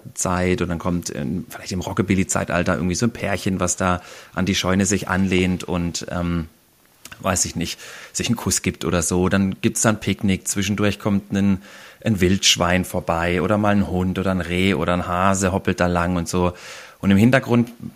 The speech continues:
geht immer so der Tag auf und wieder, also, ähm, Sonne auf, Mond auf, Sonne auf, Mond auf.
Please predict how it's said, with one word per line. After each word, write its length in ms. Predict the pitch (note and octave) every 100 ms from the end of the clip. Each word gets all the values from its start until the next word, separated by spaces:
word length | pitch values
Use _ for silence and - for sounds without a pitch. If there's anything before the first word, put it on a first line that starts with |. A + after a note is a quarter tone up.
| - -
geht 160 | G#2 A2+
immer 160 | A2 G#2
so 120 | G#2
der 140 | G2
Tag 320 | - G2 G#2
auf 260 | G2 G2+ A2+
und 120 | G2+
wieder, 340 | F#2 F2 F2+ -
also, 300 | E2+ E2+ E2+ - -
ähm, 340 | F2 E2 F2 - -
Sonne 360 | - G#2 G#2+ G2
auf, 240 | F#2+ G2
Mond 240 | F2+ F2+ C#2
auf, 160 | F2+ F#2
Sonne 200 | F2+ D2
auf, 160 | -
Mond 180 | A#2+ -
auf. 220 | C#3 C#3